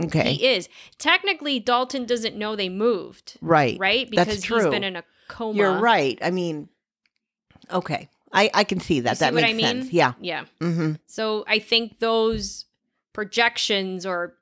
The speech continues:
Speaker 2: ghosts, whatever they are, are just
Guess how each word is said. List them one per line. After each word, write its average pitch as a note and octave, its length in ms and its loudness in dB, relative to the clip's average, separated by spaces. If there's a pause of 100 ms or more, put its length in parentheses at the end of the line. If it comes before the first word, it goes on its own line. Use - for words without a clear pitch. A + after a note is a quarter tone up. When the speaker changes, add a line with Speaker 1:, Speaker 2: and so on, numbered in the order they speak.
Speaker 2:
ghosts, G#3+ 420 -2 (380)
whatever A3+ 400 2
they G3 180 2
are, E3 280 -2 (680)
are G3 220 2
just G3+ 340 -6